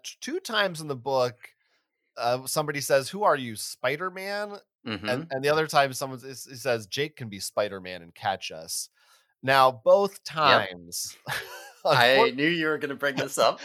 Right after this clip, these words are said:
Speaker 1: <laughs> Unfortunately, there is no hyphen
Speaker 2: Mm-hmm.
Speaker 1: in the name Spider-Man, which, of course, listeners will, uh, I think, know. There sh-,
Speaker 2: <laughs>
Speaker 1: there
Speaker 2: Of
Speaker 1: is a
Speaker 2: course.
Speaker 1: hyphen. They're supposed to have a hyphen in Spider-Man.
Speaker 2: Yeah,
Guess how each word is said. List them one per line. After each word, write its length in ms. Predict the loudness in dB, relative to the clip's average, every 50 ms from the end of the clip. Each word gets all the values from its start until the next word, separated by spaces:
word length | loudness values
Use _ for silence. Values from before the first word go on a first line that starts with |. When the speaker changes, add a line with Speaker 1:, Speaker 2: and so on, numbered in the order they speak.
| -6 -6
Speaker 1:
<laughs> 180 | -2 4 6 8
Unfortunately, 1300 | 8 8 4 -2 -18 0 6 6 6 8 6 2 -2 -2 -2 -2 -4 -4 -4 -2 -2 -2 -2 -4 -4 -6 -10 _ _ _ -20 -20 -20 _ -14 -6 2
there 240 | 6 8 8 8 8
is 240 | 6 4 0 -2 -6
no 380 | -6 0 4 6 8 8 8 6
hyphen 840 | 4 2 2 2 2 2 0 -4 -4 -4 -4 -4 -6 -8 -14 -16 -18 -18 _ _ _ _ -10
Speaker 2:
Mm-hmm. 300 | -8 -8 -8 -8 -10 -12 -14 -18 _ _ _
Speaker 1:
in 160 | 0 0 0
the 80 | 0 -2
name 340 | -4 -2 -2 -2 -2 -2 -4
Spider-Man, 720 | -6 0 2 4 4 4 2 -2 -4 -4 -4 -4 -4 -6
which, 160 | -8 -8 -8
of 140 | -8 -10 -10
course, 380 | -12 -4 -2 0 0 0 0 0
listeners 600 | -2 -2 -2 -2 -4 -4 -4 -4 -4 -4 -6 -8 _ _
will, 300 | -6 -4 -4 -4 -4 -8 _
uh, 220 | -6 -4 -4 -4 -4 -6 -8 -8
I 120 | -8 -8 -8
think, 260 | -8 -10 -12 -10 -6
know. 640 | 0 4 6 8 8 8 8 6 4 0 -4 -8 -12 _ _ _ _ _ _ _
There 180 | -4 -2 -2 0
sh-, 160 | -2 -2 -4 -4
Speaker 2:
<laughs> 40 | 0
Speaker 1:
there 140 | 2 2 2
Speaker 2:
Of 80 | 4 4
Speaker 1:
is 120 | 4 4
a 100 | 4 6
Speaker 2:
course. 160 | 6 6 6 6
Speaker 1:
hyphen. 540 | 6 6 6 6 4 0 -6 -12 -12 -14 -16 _ _ _ _
They're 180 | -6 -6 -4 -2
supposed 460 | -2 -4 -4 -4 -4 -4 -4 0 4
to 80 | 6 6
have 120 | 6 6
a 120 | 2 -2
hyphen 800 | -6 -4 -2 -2 0 0 -2 -6 -8 -8 -8 -8 -10 -14 -18 -20 _ _ _ _ _ _ _ _ _ -12
in 120 | -10 -8
Spider-Man. 680 | -6 -6 -2 2 2 2 2 0 -2 -6 -8 -10 -8 -2
Speaker 2:
Yeah, 180 | 2 4 4 4